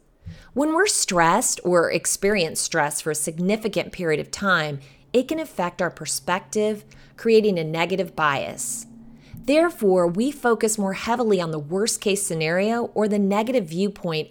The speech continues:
of every situation. Without meaning to, we zoom into all the things that don't work, missing some of the wonderful things that actually happen around us. This can leave us feeling that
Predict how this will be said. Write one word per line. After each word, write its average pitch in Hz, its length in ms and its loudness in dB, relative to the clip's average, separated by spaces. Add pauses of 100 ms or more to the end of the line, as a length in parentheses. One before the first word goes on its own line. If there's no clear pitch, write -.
(100)
of 160 220 -2 (120)
every 147 380 -4
situation. 139 880 -4 (840)
Without 320 400 2
meaning 233 360 4
to, 151 440 0
we 208 180 2
zoom 220 300 2
into 202 300 0
all 214 300 2
the 214 100 0
things 180 580 -2
that - 320 -6
don't 160 300 -2
work, 147 480 -4 (520)
missing 277 580 2
some - 280 -2
of 254 60 0
the 214 80 2
wonderful 220 540 0
things 165 480 -2
that 196 180 0
actually 214 480 -2
happen 175 400 0
around 214 380 0
us. - 460 -10 (580)
This 339 180 0
can 427 180 0
leave 220 200 4
us 208 180 2
feeling 185 400 -2
that 160 160 -4